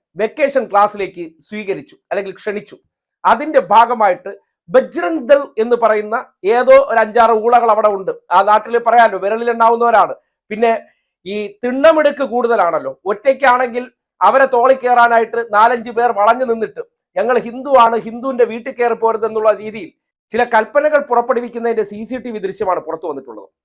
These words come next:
ഇത് സംഭവിച്ചതും ഇന്നല്ല, ഇക്കഴിഞ്ഞ ഏപ്രിലാണ്. രണ്ട് മൂന്ന് മാസം മുന്നേ സംഭവിച്ച വിഷയം അന്ന് പരാതിയില്ലായിരുന്നു.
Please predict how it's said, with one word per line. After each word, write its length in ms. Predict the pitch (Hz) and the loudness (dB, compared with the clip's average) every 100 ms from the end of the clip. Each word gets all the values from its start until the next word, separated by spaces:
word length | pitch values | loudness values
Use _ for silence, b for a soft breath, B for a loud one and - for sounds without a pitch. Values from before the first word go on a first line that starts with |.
| _ | _
ഇത് 220 | 147 175 175 _ | -4 -4 -4 _
സംഭവിച്ചതും 600 | 180 190 240 254 175 127 _ _ | -6 -2 -2 -2 -8 -12 _ _
ഇന്നല്ല, 500 | 160 196 202 180 220 _ _ _ | -16 -4 -2 -2 -8 _ _ _
ഇക്കഴിഞ്ഞ 340 | 180 185 220 208 | -12 -2 -2 0
ഏപ്രിലാണ്. 560 | 190 214 226 170 127 - _ 170 | -2 -2 -6 -6 -8 -10 _ -4
രണ്ട് 200 | 196 220 | -2 -4
മൂന്ന് 220 | 240 233 | -2 0
മാസം 340 | 208 226 233 | 2 2 -2
മുന്നേ 220 | 202 220 | -6 -4
സംഭവിച്ച 400 | 226 208 214 214 | -2 -2 -4 -4
വിഷയം 340 | 214 190 208 202 _ _ - | -6 -10 -12 -14 _ _ -8
അന്ന് 200 | 175 202 | -6 -2
പരാതിയില്ലായിരുന്നു. 760 | 190 185 214 185 127 120 - | 2 4 4 0 -10 -12 -14